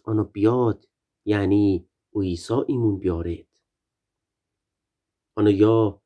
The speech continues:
وقتی ایاشو شنفت و اسم خداوند عیسی تعمید شو گرید.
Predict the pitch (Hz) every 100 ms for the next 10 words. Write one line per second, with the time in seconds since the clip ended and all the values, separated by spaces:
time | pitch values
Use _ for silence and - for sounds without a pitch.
0 | _ _ 175 - 170 - - 175 156 113
1 | - 104 104 107 98 - _ _ _ 107
2 | 107 113 113 110 107 95 - _ _ -
3 | 127 117 107 123 123 - 98 92 - 95
4 | 92 85 - _ _ - 87 87 113 -
5 | 101 92 85 _